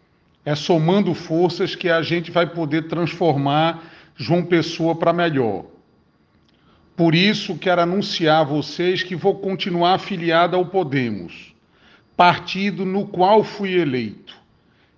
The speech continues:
Esta é uma decisão de grupo tomada após muita reflexão e diálogo com as lideranças do Podemos e do P S D B, onde militei nos últimos anos.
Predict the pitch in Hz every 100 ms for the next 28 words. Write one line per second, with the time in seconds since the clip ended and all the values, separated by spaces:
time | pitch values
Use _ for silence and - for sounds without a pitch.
0 | _ 151 175 - 180 165 156 160 - 139
1 | 113 165 165 143 107 147 190 202 - 196
2 | - 175 170 175 175 180 - 180 180 160
3 | 135 180 247 247 170 196 - - 156 -
4 | - 185 196 170 175 151 170 180 180 202
5 | - - _ _ 160 175 147 180 156 143
6 | 139 135 139 117 180 208 202 151 175 208
7 | 208 185 185 175 156 175 175 - 143 139
8 | 120 151 170 - - - 165 160 165 156
9 | 151 151 147 147 147 143 143 139 139 113
10 | 110 104 101 -